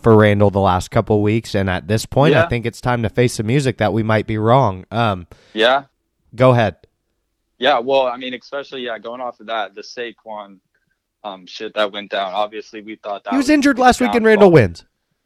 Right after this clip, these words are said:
Speaker 2: Yeah.
Speaker 1: Brilliant
Speaker 2: <laughs> Yeah,
Speaker 1: ownership.
Speaker 2: exactly. And didn't even win. I mean, he's put up, what, like, one fifty, one sixty?
Speaker 1: He's averaging
Speaker 2: Like,
Speaker 1: one twenty-two, which is, uh,
Speaker 2: Yeah.
Speaker 1: staggering.
Speaker 2: I was gonna go into that. So, yeah, like, um, the, uh, leaders in points per game,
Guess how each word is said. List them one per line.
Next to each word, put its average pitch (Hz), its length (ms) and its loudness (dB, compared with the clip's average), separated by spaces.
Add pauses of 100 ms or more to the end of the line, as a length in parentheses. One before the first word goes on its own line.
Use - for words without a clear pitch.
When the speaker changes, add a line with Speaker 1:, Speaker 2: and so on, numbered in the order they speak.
(280)
Speaker 2:
Yeah. 151 280 2
Speaker 1:
Brilliant 165 400 4
Speaker 2:
<laughs> - 0 -
Yeah, 113 60 4
Speaker 1:
ownership. 98 280 0
Speaker 2:
exactly. 120 420 -6 (400)
And 127 320 -10 (140)
didn't 170 160 -14
even 139 280 -12
win. 110 400 -12
I 113 60 -18
mean, 113 180 -16
he's 120 200 -20
put - 180 -14
up, 107 180 -8
what, 110 200 -6
like, 95 180 -12
one 107 240 -12
fifty, 110 400 -12
one 110 220 -14
sixty? - 400 -12
Speaker 1:
He's 156 260 0
averaging 139 540 4
Speaker 2:
Like, 120 80 4
Speaker 1:
one 120 160 2
twenty-two, 107 600 0
which 92 240 -4
is, 90 300 -4
uh, 107 240 0
Speaker 2:
Yeah. 165 200 2
Speaker 1:
staggering. 87 720 -4 (520)
Speaker 2:
I 139 100 0
was 160 140 -4
gonna 160 160 -12
go 151 180 -6
into 151 140 -10
that. 113 220 -12
So, - 100 -20
yeah, 139 220 -6
like, 104 240 -12 (100)
um, 110 300 -16 (140)
the, 107 280 -10 (320)
uh, 95 220 -14 (160)
leaders 139 420 -6
in 135 120 -10
points 135 280 -10
per 139 160 -10
game, 123 460 -8